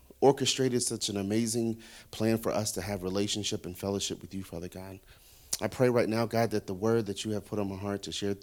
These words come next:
today would be a blessing, would be encouraging, would be challenging, would be motivating, uh, spur us on into growth. I pray right now, God, that, uh, your agenda would just take place that your, whatever you wanna say, whatever you wanna do would happen.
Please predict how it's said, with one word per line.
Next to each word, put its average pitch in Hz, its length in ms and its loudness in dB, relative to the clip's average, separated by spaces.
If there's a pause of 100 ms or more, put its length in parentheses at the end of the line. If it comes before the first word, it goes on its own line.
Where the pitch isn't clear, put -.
(120)
today 98 340 -6 (360)
would 101 120 2
be 104 120 4
a 98 40 6
blessing, 131 680 2
would 101 100 -6
be 95 320 -4
encouraging, 113 600 0
would 98 100 -4
be 95 100 -6
challenging, 117 600 -2
would 98 160 -6
be 98 80 -4
motivating, 123 680 4 (560)
uh, 95 140 -4
spur 120 400 6
us 117 280 2
on 117 260 2
into 107 200 -2
growth. 113 500 2 (500)
I - 80 -2
pray 131 180 4
right 120 180 6
now, 120 180 2
God, 117 300 4
that, 104 200 2 (340)
uh, 98 140 -6
your 104 300 4
agenda 110 360 2
would 101 140 -2
just 95 180 -6
take 107 220 -6
place 117 440 -2 (440)
that 95 240 -2
your, 117 260 6
whatever 117 340 4
you 117 140 -2
wanna 113 240 2
say, 117 260 0
whatever 110 280 2
you 110 80 -2
wanna 110 180 2
do 107 220 0
would 101 140 -2
happen. 127 440 -2